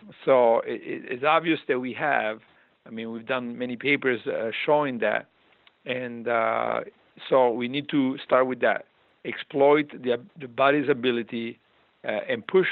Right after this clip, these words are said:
the body to fix itself and sometimes it's gonna need a hand. Um, and, uh, for example, chemotherapy plus a fasting mimicking diet in cancer treatment, uh, ob-, obviously it's working better than the, the,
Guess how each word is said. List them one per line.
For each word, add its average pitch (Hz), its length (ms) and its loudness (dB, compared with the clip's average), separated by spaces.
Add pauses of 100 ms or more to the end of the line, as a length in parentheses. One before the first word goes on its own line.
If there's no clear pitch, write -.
(260)
the 131 80 -6
body 120 440 2 (100)
to 120 220 -6 (100)
fix 160 220 -2
itself 113 420 -2 (640)
and 120 320 -6 (120)
sometimes 135 580 2
it's - 160 -8
gonna 127 180 -10
need 120 200 -8
a 117 80 0
hand. 117 420 -8 (460)
Um, 113 540 -8
and, 117 440 -8
uh, 107 260 0 (160)
for 123 100 -4
example, 117 440 -2
chemotherapy 117 800 0
plus 123 380 0 (720)
a - 120 -16
fasting 127 420 -4
mimicking 127 380 -10
diet 123 340 2
in 117 160 -10
cancer 117 500 -6
treatment, 117 540 -8 (540)
uh, 120 600 -2
ob-, 127 320 0
obviously 139 600 0
it's 110 200 -14
working 135 400 -6
better 143 300 2
than 110 200 -10
the, 113 280 -6
the, 113 260 -12